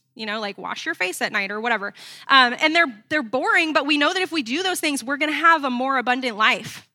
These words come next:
right? Those things will actually enable us to do the things that we really wanna do, right? If we take care of our bodies and stuff like that. So I think this is, like, one of those spiritual things. So worship, I think pressing in in worship is one of those things we can do on a regular basis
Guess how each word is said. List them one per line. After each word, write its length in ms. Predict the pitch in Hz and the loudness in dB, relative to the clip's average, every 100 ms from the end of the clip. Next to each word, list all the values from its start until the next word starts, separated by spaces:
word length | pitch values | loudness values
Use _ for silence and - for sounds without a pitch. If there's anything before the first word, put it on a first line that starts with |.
| - | -2
right? 300 | 226 285 240 | 2 2 2
Those 180 | 285 311 | 0 0
things 240 | 359 349 | -2 0
will 80 | 311 | 4
actually 380 | 277 294 302 277 | 4 4 0 -4
enable 340 | 247 277 285 | -2 -2 0
us 260 | 254 247 - | 0 0 -6
to 40 | |
do 420 | 214 247 262 240 233 - - _ | -10 -6 -4 -4 -8 -14 -20 _
the 140 | - 254 | -6 -2
things 240 | 294 277 | 0 0
that 120 | 254 | -2
we 140 | 233 226 | -4 -8
really 380 | 226 277 311 294 | -6 -4 -2 -2
wanna 300 | 262 294 233 | 2 2 0
do, 280 | 175 180 196 | -6 -10 -6
right? 260 | 226 262 254 | 4 4 4
If 160 | 247 | -2
we 300 | 262 254 247 | -4 -4 -4
take 260 | - 277 269 | -6 -6 -4
care 140 | 262 | -2
of 80 | 247 | -2
our 80 | 220 | 0
bodies 360 | 220 226 214 | 2 2 0
and 140 | 226 214 | -8 -8
stuff 220 | 214 - | -8 -6
like 120 | 196 | -2
that. 180 | 214 196 - - - | 0 -2 -4 -20 -12
So 460 | - 339 302 285 269 | 4 6 8 6 6
I 140 | 294 | 4
think 340 | - 349 349 - _ | 4 -4 -6 -14 _
this 420 | 247 220 277 330 | -20 -6 -4 0
is, 160 | 370 311 | 0 2
like, 200 | 302 285 | 2 2
one 120 | 285 | 0
of 60 | 262 | 0
those 160 | 226 | -2
spiritual 480 | - - 247 247 233 | -4 -4 -4 -4 -6
things. 240 | 226 208 | -6 -8
So 160 | - 254 | -4 -4
worship, 500 | 226 220 240 320 349 | -2 -6 -2 0 0
I 100 | 269 | 0
think 220 | 269 285 - | 0 -2 0
pressing 400 | 277 262 311 277 | 0 0 -2 -4
in 160 | 254 | -4
in 120 | 247 | -4
worship 400 | 220 214 - 294 | -6 -8 -4 -4
is 120 | 277 254 | -4 -6
one 120 | 254 | -6
of 60 | |
those 160 | 247 240 | -4 -4
things 260 | 247 247 233 | -4 -6 -8
we 140 | 240 | -10
can 160 | - 240 | -8 -10
do 280 | 226 226 | -8 -4
on 100 | 240 | -4
a 40 | 214 | -4
regular 360 | 214 220 226 | -6 -6 -6
basis 480 | 220 214 - 262 285 | -6 -8 -4 -4 -6